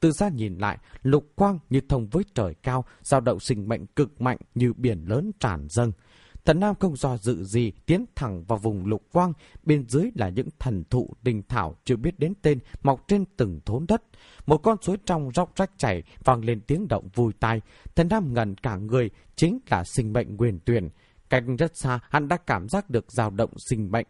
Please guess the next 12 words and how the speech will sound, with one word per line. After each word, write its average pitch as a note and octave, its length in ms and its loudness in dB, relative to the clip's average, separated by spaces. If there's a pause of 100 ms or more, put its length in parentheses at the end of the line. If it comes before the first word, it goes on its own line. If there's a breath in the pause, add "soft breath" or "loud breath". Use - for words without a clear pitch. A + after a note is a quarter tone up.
(120)
ao B2+ 280 -2
ạt A#2 240 -6
như A2+ 140 2
biển F#2+ 220 -2
lớn. A#2+ 320 0 (460 loud breath)
Hắn D#3+ 140 4
không B2 240 0
nén F3 220 -2
được A2+ 200 -2
tiếng D#3+ 280 2
thở F#2+ 240 -2
dài, G#2 280 0